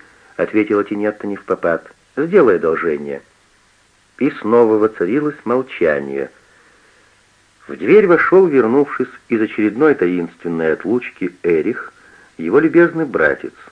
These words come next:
Странные голоса донеслись из холла, то визгливые, то нежные и полнозвучные. Гейнс чуть не сорвался со стула, но вовремя сообразил, что это скрипач настраивает скрипку.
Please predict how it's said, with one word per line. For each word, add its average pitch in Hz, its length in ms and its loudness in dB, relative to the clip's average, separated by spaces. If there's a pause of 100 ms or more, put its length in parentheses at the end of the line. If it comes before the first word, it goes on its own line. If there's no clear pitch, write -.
(500)
Странные 110 480 2
голоса 113 460 0
донеслись 80 480 -6
из 71 140 -10
холла, 151 520 2 (280)
то 123 100 2
визгливые, 104 680 0
то 85 160 -2
нежные 123 560 -2
и - 20 -2
полнозвучные. 110 1040 -4 (440)
Гейнс 117 420 2
чуть - 260 -6
не 120 100 -2
сорвался 120 500 2
со 147 120 0
стула, 76 480 -6 (480)
но 101 280 2
вовремя 185 500 4
сообразил, 101 680 2 (360)
что - 200 0
это 123 160 4
скрипач 139 680 0
настраивает 85 760 -2
скрипку. - 600 -4